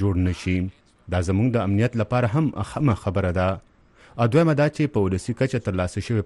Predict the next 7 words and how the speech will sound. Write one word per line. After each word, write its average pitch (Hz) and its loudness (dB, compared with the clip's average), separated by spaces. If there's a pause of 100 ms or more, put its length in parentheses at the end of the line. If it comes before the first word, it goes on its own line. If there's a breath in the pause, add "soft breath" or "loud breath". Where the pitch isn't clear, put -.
پرمختګ 90 0 (540 soft breath)
او 127 6 (100)
د 135 4
ښځو 139 0
کردار 107 2
محفوظ 113 -2 (600)
وساتلی 90 0